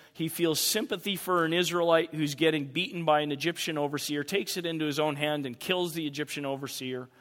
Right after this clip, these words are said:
He realizes he's done something wrong, and he flees the country to avoid, uh, Pharaoh's punishment. And Moses goes into hiding in the desert.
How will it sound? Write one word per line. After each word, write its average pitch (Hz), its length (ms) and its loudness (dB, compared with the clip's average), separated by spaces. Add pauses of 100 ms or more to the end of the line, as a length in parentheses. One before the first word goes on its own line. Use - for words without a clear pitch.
(580)
He 127 80 -12
realizes 185 560 10
he's 160 120 -2
done 165 220 6
something 156 400 -2
wrong, 139 240 2
and 139 80 -2
he 139 80 -2
flees 202 380 -2
the 160 100 -4
country 160 400 0
to 147 200 -2
avoid, 143 580 0
uh, 143 320 -2
Pharaoh's 147 340 -2
punishment. 180 480 -2 (1040)
And 139 100 -8
Moses 180 380 6
goes 160 260 4
into 196 240 4
hiding 180 460 6
in 170 120 0
the 156 80 0
desert. 131 380 0